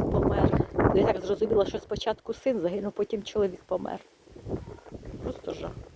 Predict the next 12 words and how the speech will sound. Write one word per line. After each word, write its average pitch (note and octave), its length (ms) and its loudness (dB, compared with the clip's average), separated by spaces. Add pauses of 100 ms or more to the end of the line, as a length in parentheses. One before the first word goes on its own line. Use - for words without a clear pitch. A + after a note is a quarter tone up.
(400)
А - 80 8
бачите, C#4 300 10
як - 120 0
вийшло, G#3 300 4
вони A#3 160 6
померли A3 600 4
теж - 280 4
неправильно. F3+ 500 4
Це - 120 4
все-таки A#3 280 2
організатори. G#3+ 640 4
От G3+ 200 4